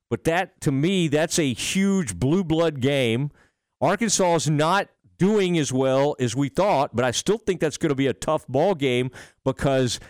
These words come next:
they're extremely athletic, and they always, at least in recent years,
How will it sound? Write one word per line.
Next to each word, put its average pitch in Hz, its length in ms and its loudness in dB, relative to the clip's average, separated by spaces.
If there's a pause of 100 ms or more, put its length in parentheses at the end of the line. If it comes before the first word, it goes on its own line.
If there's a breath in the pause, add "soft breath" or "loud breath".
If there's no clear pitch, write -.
(120 loud breath)
they're 127 160 0
extremely 185 760 0
athletic, 151 640 0 (200 soft breath)
and 131 140 -2
they 131 100 2
always, 151 880 2
at 127 140 -2
least 156 240 -2
in 117 80 0
recent 160 460 -2
years, 123 360 0